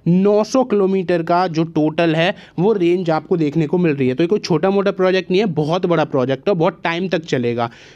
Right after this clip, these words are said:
इसका सबसे बड़ा फ़ायदा किसको मिलेगा? आईआरएफ़सी को मिलेगा। पूरी फाइनेंसिंग कौन करेगा? आईआरएफ़सी करेगा। तो इस वजह से ये एक बहुत ही ज़्यादा पॉजिटिव न्यूज़ है। पूरी डिटेल में अगर जानना है, तो आप यहाँ पर पढ़ सकते हो। बाकी बात करें कि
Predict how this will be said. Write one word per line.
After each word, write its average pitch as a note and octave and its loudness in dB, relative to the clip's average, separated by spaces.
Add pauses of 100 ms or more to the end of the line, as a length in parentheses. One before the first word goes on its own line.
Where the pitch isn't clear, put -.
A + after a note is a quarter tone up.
इसका F3 -2
सबसे B3+ -2
बड़ा A#3 2
फ़ायदा G#3 -2
किसको G#3+ -2
मिलेगा? G#3 0
आईआरएफ़सी F3+ -2
को F#3+ 2
मिलेगा। F#3+ 0
पूरी F3+ 0
फाइनेंसिंग E3+ -2
कौन F3 0
करेगा? F3 0
आईआरएफ़सी A#2 -4
करेगा। A2+ -4 (380)
तो F#3 0
इस B3 -2
वजह G3+ 2
से A#3 -2
ये F3 2
एक F#3+ 0
बहुत D3+ -2
ही E3+ 0
ज़्यादा D3 0
पॉजिटिव C#3+ -2
न्यूज़ A2+ -2
है। G#2+ -6 (360)
पूरी A3+ 2
डिटेल A#3 0
में B3+ 0
अगर B3 0
जानना A3+ 0
है, B3+ -2
तो A#3 0
आप F#3+ 0
यहाँ D#3+ 0
पर F#3+ -2
पढ़ E3 -2
सकते F#3 -4
हो। G#3+ 2
बाकी E3+ -2
बात D#3+ 0
करें F#3 -2
कि G#3+ 0